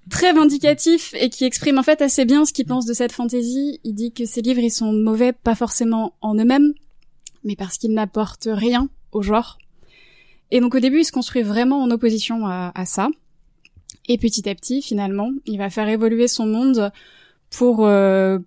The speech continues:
pour en faire une œuvre de fantaisie en adéquation avec, euh, le point de vue que vous avez très bien décrit, euh, J B et Elisa.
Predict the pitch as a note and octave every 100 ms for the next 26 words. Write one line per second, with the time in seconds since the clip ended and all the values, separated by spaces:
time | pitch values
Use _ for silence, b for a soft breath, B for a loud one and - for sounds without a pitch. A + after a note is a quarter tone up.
0 | _ - B3 A3+ G#3 A#3+ A3+ G#3 A3 G#3+
1 | G#3 G3+ G3+ G3+ A#3+ A3 F#3+ F#3+ F#3 G3
2 | - A3+ G3+ F#3 F3+ F#3+ F3+ E3+ F#3 G3+
3 | G3+ F3+ F3 - G3+ F#3 E3+ G#3 F#3+ F3
4 | F3+ F3+ F#3+ F#3 F3 E3 G3